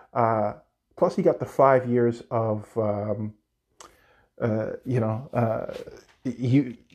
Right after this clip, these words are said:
Gary Vaynerchuk's events. Again, uh, you know, one, one of the key investment is invested in your mind.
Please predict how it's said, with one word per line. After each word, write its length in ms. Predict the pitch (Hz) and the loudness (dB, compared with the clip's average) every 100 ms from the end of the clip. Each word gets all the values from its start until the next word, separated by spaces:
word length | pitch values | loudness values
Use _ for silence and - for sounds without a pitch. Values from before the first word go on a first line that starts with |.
| 117 | 0
Gary 340 | 131 131 131 | 8 10 10
Vaynerchuk's 640 | 123 127 127 - 123 120 - | 8 8 8 4 2 0 -6
events. 600 | 117 120 131 127 - - | 0 4 4 4 -6 -10
Again, 480 | 113 120 120 120 117 - - - | 0 6 6 4 -4 -16 -8 2
uh, 340 | 117 113 107 - | 2 4 2 0
you 80 | 123 | -4
know, 240 | 110 104 - | -4 -4 -8
one, 400 | 113 123 120 117 | 2 6 6 4
one 180 | 117 127 | 0 2
of 60 | 117 | 0
the 60 | |
key 240 | 117 143 127 | -2 -2 -2
investment 440 | 113 120 123 117 | 2 0 0 -4
is 100 | 107 | -2
invested 440 | 110 117 117 110 | 0 0 0 -2
in 220 | 107 104 104 | -4 -2 0
your 160 | 101 | 0
mind. 500 | 107 131 143 135 131 | 2 4 4 2 -4